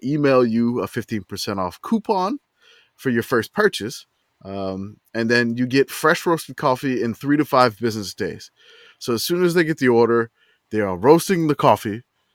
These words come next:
roasting the beans for you to get it out and, and get it to you within three to five business days. Um, also, their coffee prices that they have, the coffee prices that they have, uh,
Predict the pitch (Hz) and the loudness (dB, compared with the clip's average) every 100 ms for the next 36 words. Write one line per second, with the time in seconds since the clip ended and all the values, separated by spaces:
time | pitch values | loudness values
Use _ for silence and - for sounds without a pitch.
0 | _ _ _ - 131 - 139 127 139 135 | _ _ _ 0 0 0 -4 0 0 0
1 | 131 131 107 101 98 90 - 117 123 123 | -2 -4 -4 -4 -4 -8 -12 -2 2 4
2 | 120 107 101 - _ _ _ _ - 104 | 4 2 0 -6 _ _ _ _ -6 -2
3 | 101 98 95 - 104 98 90 _ _ _ | -2 -4 -8 -8 -6 -6 -10 _ _ _
4 | _ 117 127 117 - 113 107 101 98 92 | _ -4 -2 -2 -4 -4 -4 -4 -8 -8
5 | 110 104 110 98 98 117 117 110 123 117 | -6 -4 -2 -4 -2 -6 -6 -4 -2 -2
6 | - _ - - _ 107 104 98 - _ | -4 _ -20 -20 _ -6 -6 -6 -10 _
7 | - 139 170 135 123 151 151 175 170 180 | -2 0 2 2 2 2 2 0 -2 -2
8 | 185 196 190 131 104 - 180 208 302 - | -2 -2 -2 -2 -2 0 0 0 -2 -8
9 | _ _ _ _ _ _ _ _ _ - | _ _ _ _ _ _ _ _ _ -4
10 | 151 147 160 147 143 147 - 143 143 143 | 2 4 4 0 0 -2 0 0 2 0
11 | - _ _ 113 120 | 0 _ _ -2 -2